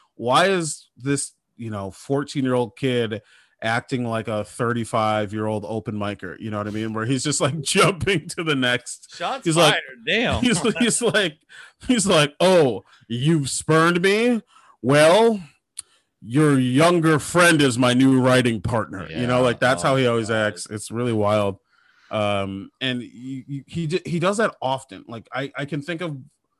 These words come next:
Speaker 1: I think, man, I, I, this is weird to say 'cause I can't remember. Anyone can correct me if I'm wrong here. I'm pretty sure Brittany Murphy is in one of the episodes, like, early, and I,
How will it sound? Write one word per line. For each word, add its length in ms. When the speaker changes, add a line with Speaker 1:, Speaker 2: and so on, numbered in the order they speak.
Speaker 1:
I 60
think, 300
man, 480
I, 140
I, 400
this 280
is 120
weird 300
to 80
say 360
'cause 160
I 60
can't 300
remember. 720
Anyone 320
can 160
correct 320
me 60
if 100
I'm 140
wrong 180
here. 300
I'm 120
pretty 240
sure 200
Brittany 320
Murphy 440
is 140
in 160
one 140
of 80
the 100
episodes, 500
like, 140
early, 580
and 120
I, 180